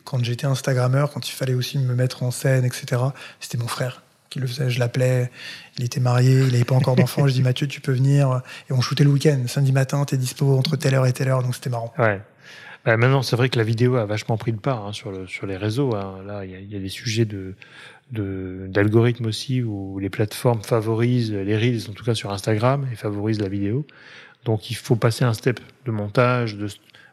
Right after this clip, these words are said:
Speaker 2: mais je trouve ça intéressant parce que le storytelling est un peu plus intéressant, parce qu'on peut difficilement, des fois, euh,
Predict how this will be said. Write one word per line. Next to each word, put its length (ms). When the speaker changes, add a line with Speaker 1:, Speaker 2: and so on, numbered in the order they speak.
Speaker 2:
mais 60
je 40
trouve 140
ça 100
intéressant 400
parce 140
que 60
le 60
storytelling 580
est 40
un 120
peu 120
plus 800
intéressant, 520
parce 680
qu'on 140
peut 200
difficilement, 600
des 120
fois, 420
euh, 340